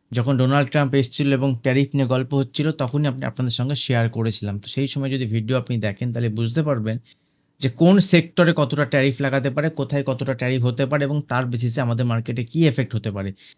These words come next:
দেখবেন আইটি সেক্টর এবং ফার্মা সেক্টর, এই দুটো সেক্টরের কিন্তু লাস্ট দু তিন দিন ধরে একটা সেল অফ আমরা দেখেছি।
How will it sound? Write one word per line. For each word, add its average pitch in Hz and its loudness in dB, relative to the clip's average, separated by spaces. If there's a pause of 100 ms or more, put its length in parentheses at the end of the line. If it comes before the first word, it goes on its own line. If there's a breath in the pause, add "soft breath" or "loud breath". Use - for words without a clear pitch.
(120)
দেখবেন 127 2
আইটি 156 4
সেক্টর 160 0
এবং 147 0
ফার্মা 147 0
সেক্টর, 151 -2 (460)
এই 156 2
দুটো 165 2
সেক্টরের 139 -2
কিন্তু 131 -2
লাস্ট 123 0
দু 120 0
তিন 123 -2
দিন 127 0
ধরে 123 2
একটা 143 -6
সেল 120 -2
অফ 117 -2
আমরা 113 0
দেখেছি। 101 -4